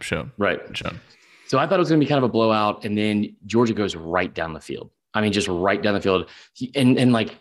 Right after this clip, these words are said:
Speaker 2: the way they did it, giving, having three, like, it wasn't like they had to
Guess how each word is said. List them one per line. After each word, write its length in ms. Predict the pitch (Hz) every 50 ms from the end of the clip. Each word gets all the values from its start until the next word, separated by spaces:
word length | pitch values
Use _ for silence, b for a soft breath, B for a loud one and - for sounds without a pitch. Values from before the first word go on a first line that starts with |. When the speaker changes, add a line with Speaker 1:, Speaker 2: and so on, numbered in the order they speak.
| _ -
Speaker 2:
the 80 | 113 117
way 140 | 127 147
they 140 | 143 147 127
did 200 | 104 92 104 110
it, 160 | 120 127 120
giving, 340 | 104 110 104 107 104 98 95 -
having 280 | 104 110 104 101 92
three, 600 | - _ - 113 113 120 117 110 110 110 107 110 B B B B B B B _ _ -
like, 120 | 123 139
it 60 | 160 151
wasn't 180 | 170 175 185
like 80 | 170 151
they 80 | 156 131
had 100 | 143 131
to 200 | 123 107 -